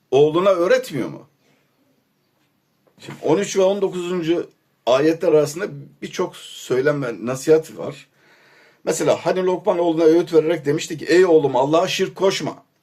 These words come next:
Şirk gerçekten büyük bir zulümdür." Filan böyle devam ediyor.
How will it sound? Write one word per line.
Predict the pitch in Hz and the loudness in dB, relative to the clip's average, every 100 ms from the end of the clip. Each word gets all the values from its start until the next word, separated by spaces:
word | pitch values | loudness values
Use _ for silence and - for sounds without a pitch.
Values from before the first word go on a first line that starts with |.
| _ _ _ | _ _ _
Şirk | - 190 185 - | -6 -2 -2 2
gerçekten | 185 185 170 185 175 | 0 0 -4 -2 -2
büyük | 143 196 196 | -2 -4 0
bir | 156 | -2
zulümdür." | 110 101 87 69 - - _ _ _ _ _ _ _ | -2 -10 -10 -14 -20 -20 _ _ _ _ _ _ _
Filan | - 226 220 | -4 -2 0
böyle | 175 156 208 156 | 4 4 4 0
devam | 120 160 185 | 2 2 2
ediyor. | 131 92 80 78 | -4 -6 -16 -18